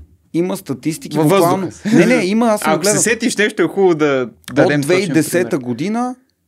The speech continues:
Speaker 1: това е може би след масовото навлизане в социалните мрежи, има такива статистики, как нивото средностатистическо на ай кю в света започва да пада.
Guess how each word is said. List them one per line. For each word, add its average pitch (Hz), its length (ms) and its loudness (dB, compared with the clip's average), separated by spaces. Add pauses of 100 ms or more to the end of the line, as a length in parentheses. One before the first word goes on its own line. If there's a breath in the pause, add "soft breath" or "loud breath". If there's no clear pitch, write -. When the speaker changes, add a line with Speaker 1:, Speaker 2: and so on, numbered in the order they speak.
Speaker 1:
това 151 160 0
е 147 40 0
може 147 240 2
би 135 80 -4
след 139 260 -2
масовото 131 480 -4
навлизане 107 460 -6
в 98 40 -14
социалните 107 500 -8
мрежи, 190 280 -4
има 170 180 -4
такива 156 320 -4
статистики, 185 440 -10
как 160 180 -4 (160)
нивото 143 440 0
средностатистическо 135 1080 -8
на 127 140 -6
ай 123 100 -6
кю 131 100 -8 (100)
в - 20 -14
света 120 280 -8
започва 127 420 -8
да 110 60 -10
пада. 104 340 -4